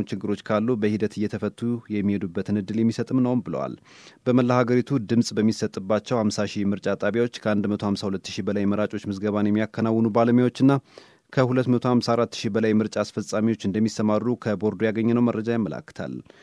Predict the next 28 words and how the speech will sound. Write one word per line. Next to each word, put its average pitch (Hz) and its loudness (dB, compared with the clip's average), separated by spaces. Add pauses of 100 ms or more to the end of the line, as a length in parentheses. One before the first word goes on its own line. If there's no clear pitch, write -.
(220)
ስድስተኛው 107 0
ሀገራዊ 107 0
መራጮች 107 -2
ምዝገባ 107 -2 (200)
የካቲት 104 -4
ሃያ 104 -2
ሁለት 110 -2
ለማከናወን 98 -2
ታስቦ 104 -4
የነበረ 92 -2
ቢሆንም፣ 117 4 (460)
ያልተጠናቀቁ 120 -2
ስራዎች 107 -4
በመኖራቸው 104 -2
ምክንያት 120 -2
ቦርዱ 104 -2
ለመጋቢት 101 -2
አስራ 98 -4
ስድስት 95 -12
ሁለት 98 -4
ሺ - -8
አስራ 95 -8
ሦስት 92 -12
ዓመተ 92 -4
ምህረት 92 -8
ማዛወሩ 98 -2
የሚታወስ 82 -8
ነው። 71 -8